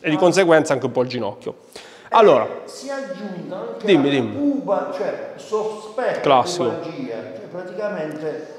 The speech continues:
Speaker 2: questo movimento qui, mentre prima il ginocchio lo portavo fino alla spalla, adesso
Speaker 1: Non
Speaker 2: a un certo
Speaker 1: riesci.
Speaker 2: punto dolori.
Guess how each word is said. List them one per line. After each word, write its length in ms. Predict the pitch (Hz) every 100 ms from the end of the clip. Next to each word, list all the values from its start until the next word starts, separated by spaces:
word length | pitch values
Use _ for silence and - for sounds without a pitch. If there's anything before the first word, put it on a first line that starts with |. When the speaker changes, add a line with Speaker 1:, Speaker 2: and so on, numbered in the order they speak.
| - - -
Speaker 2:
questo 340 | 196 - 208
movimento 840 | 202 208 208 208 202 208 220 214 196
qui, 880 | 190 170 170 170 - - - -
mentre 360 | 160 208 208 190
prima 260 | 190 190 165
il 100 | 151
ginocchio 480 | 156 170 156 -
lo 100 | 151 151
portavo 720 | 165 170 165 151 147 - - -
fino 340 | - 202 202 165
alla 160 | 151
spalla, 340 | 151 151 127 156
adesso 760 | 175 170 - - 143 143 - -
Speaker 1:
Non 180 | 151 -
Speaker 2:
a 20 |
un 80 | 131
certo 140 | 123 117
Speaker 1:
riesci. 180 | 202 202
Speaker 2:
punto 880 | 170 165 - 143 139 135 135 131 - - - -
dolori. 1200 | 175 190 185 175 165 156 151 151 143 139 -